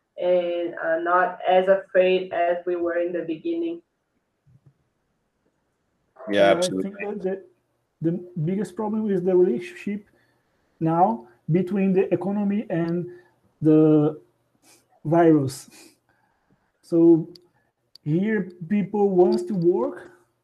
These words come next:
Speaker 3: so because they need, uh, but, uh, they can't because they, they may die. Uh, so that, that's the biggest problem. So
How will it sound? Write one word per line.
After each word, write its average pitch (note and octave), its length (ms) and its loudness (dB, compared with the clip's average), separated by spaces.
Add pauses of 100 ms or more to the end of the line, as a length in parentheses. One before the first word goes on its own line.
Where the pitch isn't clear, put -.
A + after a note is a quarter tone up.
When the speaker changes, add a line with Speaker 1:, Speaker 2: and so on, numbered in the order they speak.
(240)
Speaker 3:
so F3 280 0 (200)
because F3+ 280 2
they F#3+ 100 4
need, F#3+ 380 2 (1160)
uh, D3+ 240 2
but, D3+ 400 0 (1300)
uh, C#3 280 2
they D#3+ 220 6
can't F3 400 0
because D#3 600 -4 (440)
they, C#3 260 -2
they D3 140 2
may D3+ 180 2
die. C#3+ 480 -2 (280)
Uh, C#3+ 380 -10 (1400)
so D#3 520 2
that, D#3+ 320 2
that's F3 180 4
the F3 100 0
biggest F3 360 0
problem. D3 320 -2
So E3 320 -2